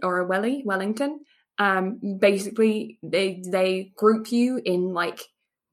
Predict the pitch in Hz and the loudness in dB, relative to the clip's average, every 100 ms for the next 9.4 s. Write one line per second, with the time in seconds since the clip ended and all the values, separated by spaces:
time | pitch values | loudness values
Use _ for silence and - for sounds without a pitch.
0 | - 208 214 175 - - 196 180 180 180 | 0 2 2 0 0 -2 0 0 0 0
1 | 180 180 - - - 214 180 165 180 190 | -2 -2 -4 -8 -4 -2 0 -2 -2 -4
2 | - - 185 180 185 175 175 175 - 175 | -4 -2 0 -2 -2 -2 -2 -6 -2 0
3 | 180 175 160 - 165 170 180 202 190 180 | 0 0 -4 -4 -2 -2 -4 0 2 2
4 | 190 196 - - - 208 214 208 - 208 | 2 -4 -12 -20 0 4 6 6 4 2
5 | 196 190 185 - 190 196 208 247 277 - | 4 2 2 4 6 6 6 4 0 -6
6 | _ - 175 180 202 180 226 233 311 262 | _ -8 -4 -2 -2 0 0 4 4 4
7 | - - - - 202 190 202 208 208 185 | 2 -6 -12 -6 -2 -2 -2 -2 -2 0
8 | 185 190 - 190 208 214 311 311 - 392 | 0 0 -2 -2 0 2 2 0 2 4
9 | 330 185 190 | 6 4 0